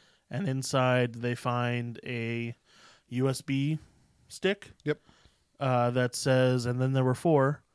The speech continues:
Speaker 2: Mm-hmm.
Speaker 1: And the detective, who is obviously great at his job, says, "You got a computer around?" 'Cause the first thing you wanna do when you find a U S B thing is immediately plug it into a work computer.
Speaker 2: Yeah,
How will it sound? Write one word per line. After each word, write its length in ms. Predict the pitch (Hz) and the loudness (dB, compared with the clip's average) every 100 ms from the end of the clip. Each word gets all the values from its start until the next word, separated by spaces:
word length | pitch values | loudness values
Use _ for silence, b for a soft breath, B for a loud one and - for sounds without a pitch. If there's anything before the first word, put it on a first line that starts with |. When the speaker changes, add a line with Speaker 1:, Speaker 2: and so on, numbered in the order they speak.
| 127 | -12
Speaker 2:
Mm-hmm. 200 | 107 151 - - | -8 -10 -12 -6
Speaker 1:
And 640 | 139 131 127 127 127 123 120 _ _ _ - | -2 0 0 0 -2 -6 -12 _ _ _ -4
the 100 | 147 | -2
detective, 560 | 131 170 170 135 127 | 0 0 2 0 0
who 320 | 135 135 131 | -2 0 2
is 200 | 131 120 123 | 0 -2 -4
obviously 320 | 131 135 127 | -2 -2 -2
great 160 | 127 131 | 2 2
at 60 | |
his 120 | 127 117 | 2 2
job, 320 | 147 143 127 | 4 4 2
says, 240 | 135 123 | 0 0
"You 80 | 151 | 4
got 120 | 147 | 4
a 40 | 143 | 4
computer 360 | 143 - 165 | 2 4 8
around?" 400 | 180 190 202 214 - b b b b | 8 8 4 2 -4 b b b b
'Cause 120 | - 143 | -12 -6
the 40 | |
first 240 | - 170 - | 2 2 4
thing 140 | 160 | 4
you 100 | 151 | 6
wanna 140 | 139 | 4
do 240 | 127 139 135 | 6 6 6
when 80 | 127 | 4
you 100 | 127 | 0
find 580 | - 135 127 127 123 117 | 0 2 2 2 0 -2
a 220 | 135 127 | -2 0
U 160 | 131 131 | 2 2
S 120 | 123 | 0
B 240 | - 151 147 | 0 0 0
thing 440 | - 131 123 123 - b b b b b b b _ | 0 0 0 -4 -8 b b b b b b b _
is 160 | 143 123 | -4 -2
immediately 400 | 127 143 175 147 | 0 2 4 4
plug 240 | 135 139 | 4 4
it 80 | 131 | 4
into 440 | 131 127 131 123 120 | 2 0 0 2 2
a 80 | 127 | 6
work 240 | 131 147 | 6 4
computer. 440 | 135 131 120 123 - - | 0 -2 -2 -4 -8 -16
Speaker 2:
Yeah, 120 | - | -10